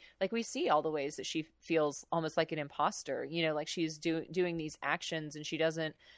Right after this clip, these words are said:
necessarily know her own convictions and she doesn't necessarily know, like, why she, like, what, what she even wants. And it's, um, I mean, it can be,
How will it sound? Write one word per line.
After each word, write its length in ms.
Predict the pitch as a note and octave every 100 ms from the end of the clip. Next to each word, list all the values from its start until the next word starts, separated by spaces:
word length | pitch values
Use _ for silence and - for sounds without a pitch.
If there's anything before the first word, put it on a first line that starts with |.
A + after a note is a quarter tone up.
| _ -
necessarily 480 | E3 E3 F3+ F3+
know 260 | F3 F3 G3
her 180 | G3+ D#3
own 180 | D#3 D3+
convictions 600 | D3+ D3 C#3 - D3 C#3+
and 80 | D3
she 100 | D#3+
doesn't 240 | D#3+ D#3
necessarily 680 | D#3 D#3 D#3+ - D#3 D3+ D3+
know, 420 | D3+ D#3 D#3 F#3+
like, 320 | D#3+ D3 C#3+ - - D3+
why 580 | D3 D3+ D#3 D#3 D#3 D3+ - - -
she, 220 | - F3 C#3+ _
like, 220 | E3 D#3+ -
what, 160 | -
what 120 | F3 -
she 140 | -
even 340 | E3+ D#3+ D3 C3+
wants. 560 | F#3 A3+ B2 - -
And 320 | - E3 D#3 -
it's, 460 | D#3+ - - - -
um, 480 | D#3+ D3+ D3 C#3+ D3 _ _ _ - -
I 40 |
mean, 100 | G#3
it 60 | A3
can 100 | B3
be, 180 | D4